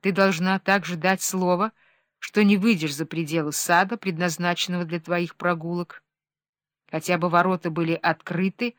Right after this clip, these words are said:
и призраки самых дорогих твоих друзей манили тебя к себе. Ты не должна задавать никаких вопросов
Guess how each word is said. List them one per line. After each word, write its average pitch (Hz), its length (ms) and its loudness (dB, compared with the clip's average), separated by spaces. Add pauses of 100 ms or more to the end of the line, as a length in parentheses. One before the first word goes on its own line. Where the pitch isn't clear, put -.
(400)
и 214 100 2
призраки 196 600 2
самых 196 460 2
дорогих 190 460 0
твоих 180 340 0
друзей 160 600 -2 (160)
манили 165 380 0
тебя 156 340 -4
к - 60 -12
себе. 143 400 -8 (1700)
Ты 196 100 0
не 208 100 6
должна 214 440 4
задавать 214 480 2
никаких 220 480 -2
вопросов 180 720 0